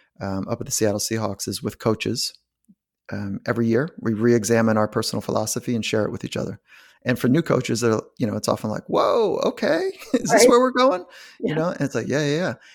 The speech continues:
Speaker 1: And then, uh, they roll that out to the athletes.
Speaker 2: Yeah. And they're, they're
Speaker 1: And so
Speaker 2: kinda
Speaker 1: now
Speaker 2: like,
Speaker 1: we've
Speaker 2: "No, this was gonna be about the group hug." Right.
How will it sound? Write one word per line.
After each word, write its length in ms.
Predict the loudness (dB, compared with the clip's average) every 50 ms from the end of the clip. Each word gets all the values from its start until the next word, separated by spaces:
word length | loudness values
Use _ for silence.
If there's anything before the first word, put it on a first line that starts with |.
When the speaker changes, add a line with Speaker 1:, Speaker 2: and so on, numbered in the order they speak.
| -20 -8 _ -2
Speaker 1:
And 140 | 0 2 4
then, 360 | 4 4 2 2 -2 -6 -12 _ 0
uh, 140 | 2 2 4
they 200 | 4 6 6 6
roll 220 | 6 6 6 6
that 160 | 6 4 4 4
out 320 | 2 0 -2 -4 _ -8
to 120 | -6 -4
the 220 | -2 -2 -4 -6 -8 _ _ _ _ -10
athletes. 420 | -10 -8 -10 -12 -14 -14 -18 -20 _ _ _ -6
Speaker 2:
Yeah. 220 | -4 -4 -4 -4 -8 -10 _ 0
And 100 | 2 4
they're, 220 | 6 6 4 4 2
they're 100 | 2 0
Speaker 1:
And 80 | 2 2
so 100 | 2 2
Speaker 2:
kinda 60 | 2
Speaker 1:
now 160 | 4 4 4 2
Speaker 2:
like, 20 | 2 0 -2
Speaker 1:
we've 20 | -4 -2
Speaker 2:
"No, 120 | 0 2 2
this 180 | 2 0 0 -2
was 120 | -4 -2
gonna 180 | -2 -2 0 0
be 140 | 2 0
about 220 | 0 0 0 -2 -2
the 80 | -6
group 240 | -6 -4 -2 -2 -2 -4
hug." 220 | -4 -2 -2 -2 -4 -6 _ _ _ _ _ _ _ _ _ _ _ -12
Right. 260 | -10 -10 -10 -12